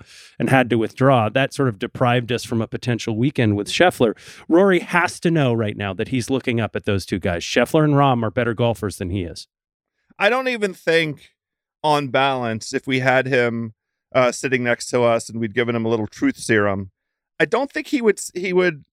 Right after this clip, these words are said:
Speaker 2: um, convey enormous disappointment, um, around the way that
Speaker 1: No.
Speaker 2: he's sort of played over
Speaker 1: Oh,
Speaker 2: the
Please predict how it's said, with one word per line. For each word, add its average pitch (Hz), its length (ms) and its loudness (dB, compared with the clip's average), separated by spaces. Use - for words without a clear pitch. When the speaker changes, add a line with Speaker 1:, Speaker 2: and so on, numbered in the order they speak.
Speaker 2:
um, 151 280 -4
convey 151 760 2
enormous 160 540 -4
disappointment, 147 880 -2
um, 127 720 2
around 147 580 0
the 139 100 -6
way 143 240 4
that 139 80 0
Speaker 1:
No. 151 160 6
Speaker 2:
he's 131 120 2
sort 143 160 -4
of 123 100 -12
played 180 340 0
over 131 120 0
Speaker 1:
Oh, 113 40 2
Speaker 2:
the 113 60 2